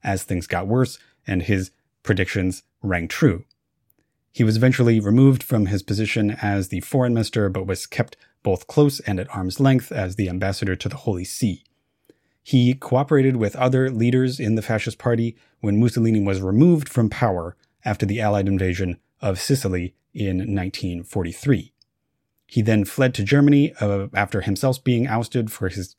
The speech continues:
connection to Mussolini once the Italian state was reorganized in nineteen forty-three. The Germans then returned him to the Italian puppet state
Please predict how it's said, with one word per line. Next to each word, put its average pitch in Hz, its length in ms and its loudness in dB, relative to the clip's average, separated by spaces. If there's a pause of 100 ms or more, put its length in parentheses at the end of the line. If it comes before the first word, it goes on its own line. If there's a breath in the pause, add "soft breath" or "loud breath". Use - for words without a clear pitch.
connection 113 480 -2
to 117 80 0
Mussolini 127 540 4
once 98 320 -2
the 101 120 -4
Italian 95 460 -2
state 90 240 -8
was 95 240 -10
reorganized 127 640 -2
in 127 100 0
nineteen 127 280 -2
forty-three. 139 520 -2 (920 soft breath)
The 110 80 2
Germans 170 320 4
then 147 160 8
returned 202 420 4
him 143 220 4
to 135 100 0
the 127 140 2
Italian 139 440 2
puppet 139 320 0
state 107 400 -4